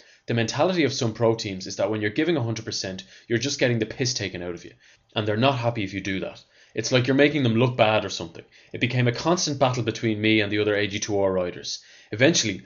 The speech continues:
I fell into their way of doing things, just getting by race by race and having a bit of fun. It was the wrong road to go down. For me, it was the same as getting hassle for doing well at school. You're liked when you're doing nothing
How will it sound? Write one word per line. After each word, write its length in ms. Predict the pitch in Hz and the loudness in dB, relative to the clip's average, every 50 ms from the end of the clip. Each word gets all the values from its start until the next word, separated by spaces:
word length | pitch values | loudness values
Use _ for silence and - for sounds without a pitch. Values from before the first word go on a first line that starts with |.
| - - | -6 -4
I 80 | 117 120 | -4 0
fell 260 | 123 - 135 139 147 | 4 4 6 6 4
into 220 | 143 127 123 123 | 4 2 0 -2
their 320 | 110 117 117 110 110 110 110 | 0 2 4 4 4 4 4
way 160 | 107 107 104 | 4 4 4
of 100 | 98 - | 2 2
doing 260 | - 110 107 104 101 | 0 0 0 0 -2
things, 380 | 98 95 - - - - - - - - _ - | -6 -10 -14 -14 -12 -14 -14 -14 -16 -20 _ -6
just 180 | - 156 123 - | -4 -4 0 4
getting 300 | 160 147 143 143 127 117 | 6 6 6 6 4 4
by 160 | 110 101 101 | 6 6 6
race 300 | 101 104 113 117 117 - | 6 6 4 4 4 2
by 100 | - 113 | 2 2
race 340 | 104 98 92 90 98 - - | 2 2 0 -2 -4 -4 -4
and 140 | 101 107 | -4 -4
having 220 | 101 110 104 107 101 | -4 -4 -4 -4 -4
a 40 | 98 | -4
bit 120 | 101 98 | -6 -6
of 80 | 95 - | -6 -6
fun. 280 | - 110 98 82 - - - _ _ - | -4 -4 -4 -4 -6 -12 -18 _ _ -6
It 60 | - | -4
was 140 | 110 110 110 | -4 -2 -2
the 100 | 117 104 | -2 0
wrong 280 | 107 117 117 120 123 120 | 2 4 4 4 4 4
road 240 | 113 107 107 104 - | 6 4 4 4 0
to 60 | 107 | -2
go 120 | 104 98 | -4 -4
down. 300 | 92 98 90 90 82 - - _ _ _ _ _ _ | -4 -4 -4 -6 -6 -10 -14 _ _ _ _ _ _
For 160 | - - 117 | -4 -2 0
me, 380 | 110 139 156 143 113 98 - - - - | 0 2 2 2 2 0 -4 -10 -10 -4
it 40 | - | -2
was 140 | 123 120 123 | -2 0 0
the 60 | 127 | -2
same 260 | - - 139 139 147 | -2 0 0 0 0
as 80 | 147 - | 0 0
getting 240 | - 127 117 117 | 2 2 2 2
hassle 380 | 107 - - 127 120 - 107 95 | 0 -4 -4 -4 -4 -4 -4 -6
for 120 | - - | -6 -6
doing 280 | 92 110 113 107 107 104 | -2 0 0 0 0 0
well 180 | 104 101 98 98 | 0 0 0 0
at 120 | 95 - | -2 -4
school. 460 | - - - 107 98 92 82 85 - - - _ _ | -6 -2 -2 0 0 0 -2 -4 -8 -14 -20 _ _
You're 120 | - 113 117 | 2 4 6
liked 220 | 117 127 160 160 | 8 8 6 4
when 120 | 160 147 135 | 2 2 2
you're 100 | 123 110 | 2 2
doing 240 | 117 110 107 107 104 | 2 2 0 0 -2
nothing 360 | 101 90 92 90 87 92 | -4 -6 -6 -8 -10 -10